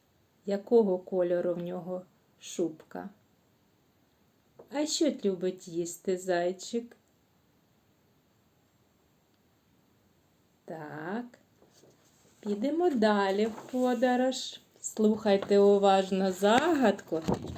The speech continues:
і спробуйте її відгадати. Червоно-, червонисту шубку має,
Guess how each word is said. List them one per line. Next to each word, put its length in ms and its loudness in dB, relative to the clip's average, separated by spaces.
і 40 0
спробуйте 840 4
її 480 2
відгадати. 1080 2
Червоно-, 880 2
червонисту 920 0
шубку 640 -6
має, 600 -2